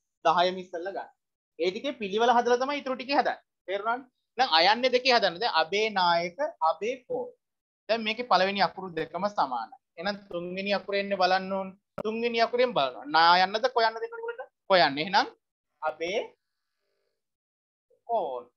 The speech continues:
දැන් එ-, එතකොට ඔටෝ මේක මොකද්ද කරන්නේ? ආ, ඒක අනිවාර්යෙන් දෙකට එන්න ඕනි කියලා දන්න ඕනේ. දැයි දෙකට එන්න ඕනේ. ඇයි?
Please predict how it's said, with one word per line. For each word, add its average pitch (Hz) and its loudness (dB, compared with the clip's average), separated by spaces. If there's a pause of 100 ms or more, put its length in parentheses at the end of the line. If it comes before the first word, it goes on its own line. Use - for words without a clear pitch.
(1160)
දැන් 240 0
එ-, 208 -2
එතකොට 247 6
ඔටෝ 202 8
මේක 247 6
මොකද්ද 285 4
කරන්නේ? 277 -2 (580)
ආ, 185 0
ඒක 208 -2
අනිවාර්යෙන් 233 2
දෙකට 214 -2
එන්න 226 -2
ඕනි 240 -4
කියලා 233 -2
දන්න 240 2
ඕනේ. 240 -4
දැයි 220 -2
දෙකට 240 -6
එන්න 247 -6
ඕනේ. 247 -4 (520)
ඇයි? 294 2